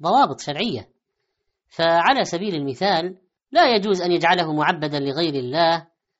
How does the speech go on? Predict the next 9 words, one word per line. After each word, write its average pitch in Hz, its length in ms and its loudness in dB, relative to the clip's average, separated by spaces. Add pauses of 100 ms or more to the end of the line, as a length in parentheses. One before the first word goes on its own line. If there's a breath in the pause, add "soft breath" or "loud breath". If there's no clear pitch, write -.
(160)
ولا 233 200 2
اسماً 190 300 -2
فيه 160 640 -2 (360)
مبالغة 160 680 2
ممجوجة 165 800 -2 (280)
وربما 165 720 2
يصل 165 280 -2
لدرجة 151 520 0
الكذب. 180 500 -2